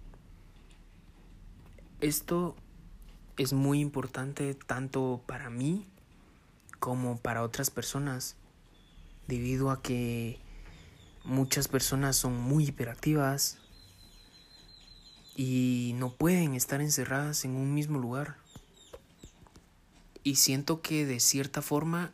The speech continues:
a mí me sucede lo mismo. Sé que esta es una situación que no solo me ha afectado a mí, sino a todo el mundo.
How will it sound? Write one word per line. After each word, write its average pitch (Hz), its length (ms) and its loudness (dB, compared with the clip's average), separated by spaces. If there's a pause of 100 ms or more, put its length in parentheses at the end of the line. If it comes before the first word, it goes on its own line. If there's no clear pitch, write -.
(120)
a 123 140 -2
mí 135 460 0
me 156 220 -2
sucede 127 480 -2
lo 123 100 -2
mismo. 135 400 -2 (2250)
Sé - 300 6
que 156 500 4
esta 156 520 4
es 151 180 4
una 151 180 6
situación 131 800 4
que 120 160 2
no 120 280 6
solo 131 720 4
me 117 280 2
ha 113 160 8
afectado 123 520 2
a 120 60 0
mí, 135 300 4 (500)
sino 123 680 4
a - 80 -4
todo 147 380 10
el 120 120 8
mundo. 147 420 6